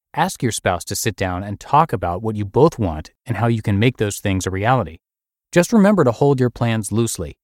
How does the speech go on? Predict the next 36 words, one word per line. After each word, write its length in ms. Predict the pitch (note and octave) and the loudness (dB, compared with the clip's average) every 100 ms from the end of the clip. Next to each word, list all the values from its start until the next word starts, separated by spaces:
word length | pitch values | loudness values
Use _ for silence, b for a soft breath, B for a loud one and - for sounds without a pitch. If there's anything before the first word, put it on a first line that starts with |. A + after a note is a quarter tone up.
| _ _ _ | _ _ _
because 240 | C3 D3 - | -2 -2 2
sometimes 400 | F#3+ F#3+ E3 A#2 | 0 2 0 0
God 300 | G#2+ G#2+ G2+ | 0 0 0
has 140 | G2+ | -6
something 360 | - G#2+ A2 A2 | -2 0 2 2
else 240 | A#2 - | 0 -2
in 80 | E2+ | -6
store 280 | - G2+ F#2 | -2 -2 -2
for 120 | G#2 | -4
you 160 | G2 | -4
entirely. 500 | G2+ A2 B2 G#2 E2+ - _ _ _ _ _ _ | -4 0 0 0 -2 -12 _ _ _ _ _ _
As 160 | - C3 | -4 -4
Paula 320 | - F#3 G3+ | 2 4 4
Pant 400 | - D3 D#2+ - _ | 4 0 0 -8 _
and 260 | B2 A2 F#2+ | -2 0 -2
Dwight 240 | A2 G#2+ F#2 | -2 -2 -2
D. 160 | G2+ F2+ | -4 0
Eisenhower 540 | B2+ A2+ F#2+ G2 D#2+ | 0 2 0 -2 -4
would 140 | D#2+ | -8
say, 320 | - G2 D2+ - _ _ _ | -4 -4 -4 -10 _ _ _
quote, 320 | - F3 G#2+ _ _ _ _ | 2 4 4 _ _ _ _
"Planning 400 | - E3 G3 G3+ | -2 2 4 2
is 120 | D3 | 4
everything, 460 | A#2+ G#2 F#2+ D#2 D2+ _ - | 2 0 -4 -8 -10 _ -4
but 180 | A#2 | -4
plans 420 | - D#3+ A2 G2+ - | 0 0 0 -2 -6
are 140 | - A2 | -2 0
nothing," 400 | A2 G#2 - C#2+ _ _ _ | 2 0 -2 -8 _ _ _
end 220 | - A#2 F#2 | -2 0 2
quote. 300 | - D#2+ - _ _ _ _ _ _ _ _ _ | -2 -4 -10 _ _ _ _ _ _ _ _ _
Convince 480 | - D3+ C#3 A3+ - | 2 2 4 2 2
your 160 | E3+ C#3 | 0 2
unwilling 460 | A#2 G#2+ G#2+ G#2+ | 2 2 0 -2
spouse 420 | G#2 - F2 E2+ - | -4 -2 -2 -2 -6
to 100 | G2+ | -2
budget. 420 | F#2+ F#2 D#2 | 0 0 -4